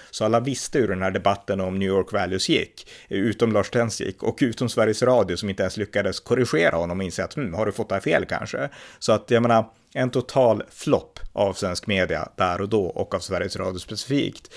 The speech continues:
Och, eh, det har fortsatt så. Och, eh, sen har väl det ebbat ut lite grann de senaste två åren, därför att Trump har ju hittills inte gjort någon riktig comeback, utan de flesta har tänkt att nu är Joe Biden president och,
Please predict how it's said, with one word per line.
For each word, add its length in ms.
Och, 560
eh, 320
det 120
har 80
fortsatt 420
så. 320
Och, 460
eh, 120
sen 220
har 80
väl 100
det 200
ebbat 280
ut 220
lite 220
grann 240
de 100
senaste 380
två 300
åren, 240
därför 200
att 80
Trump 260
har 160
ju 140
hittills 380
inte 220
gjort 200
någon 220
riktig 420
comeback, 520
utan 260
de 80
flesta 320
har 40
tänkt 280
att 280
nu 140
är 40
Joe 140
Biden 300
president 600
och, 280